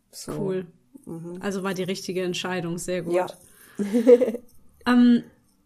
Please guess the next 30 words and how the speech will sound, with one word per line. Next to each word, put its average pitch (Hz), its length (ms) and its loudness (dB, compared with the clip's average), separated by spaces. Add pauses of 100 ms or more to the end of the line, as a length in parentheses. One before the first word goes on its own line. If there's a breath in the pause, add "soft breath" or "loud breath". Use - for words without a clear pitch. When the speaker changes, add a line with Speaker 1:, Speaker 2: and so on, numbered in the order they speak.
(220)
Speaker 2:
genau, 285 220 6
über 247 140 2
deine 262 240 2
erste 262 300 -2
Single, 311 500 0
äh, 240 160 2
Girls 254 460 -2
können 262 240 -4
wir 247 80 -6
gerne 240 240 -6
noch 233 160 -4
sprechen. - 600 -6 (200)
Du 240 180 0
hast 294 220 -2
gerade 277 280 2
irgendwie 277 300 2
so 254 120 -2
in 254 80 0
einem 233 100 2
Nebensatz 269 440 -2
erwähnt, 247 380 -2
dass 240 200 -4
du 233 420 -4
im 226 120 2
Moment 220 400 0
an 294 120 2
einem 277 100 2
Album 233 420 -2
arbeitest. 339 1000 -6
Speaker 1:
Mhm. 220 260 -4